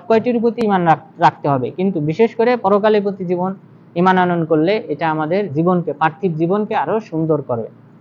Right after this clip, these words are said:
তো এখানে পরকালীন জীবন, তাহলে আমরা সংজ্ঞা জানলাম যে মৃত্যুর আগ মুহূর্ত থেকে নিয়ে,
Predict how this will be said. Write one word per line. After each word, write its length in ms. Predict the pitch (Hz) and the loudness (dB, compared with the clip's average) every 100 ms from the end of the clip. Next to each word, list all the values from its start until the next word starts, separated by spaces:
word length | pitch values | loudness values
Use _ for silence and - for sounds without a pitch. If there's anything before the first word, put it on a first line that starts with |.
| - _ - - - - - - - | -20 _ -20 -20 -20 -20 -20 -20 -4
তো 200 | 143 127 - _ - - - | -2 -2 -8 _ -20 -20 -4
এখানে 380 | 170 220 226 226 | 0 4 4 2
পরকালীন 540 | 214 208 208 214 208 | 4 4 6 4 6
জীবন, 280 | 196 190 214 - - - | 4 4 0 -6 -20 -4
তাহলে 220 | 175 185 | 0 4
আমরা 220 | 180 180 | 4 4
সংজ্ঞা 320 | 185 185 185 196 | 2 0 4 6
জানলাম 460 | 190 180 196 226 - - 143 | 6 6 4 2 -8 -16 -2
যে 340 | 156 196 240 170 | 2 4 4 2
মৃত্যুর 380 | 190 - 220 | -2 2 4
আগ 300 | 220 180 170 | 4 4 4
মুহূর্ত 360 | 175 180 196 202 | 4 4 4 4
থেকে 260 | 185 180 180 | 2 2 2
নিয়ে, 200 | 139 | 0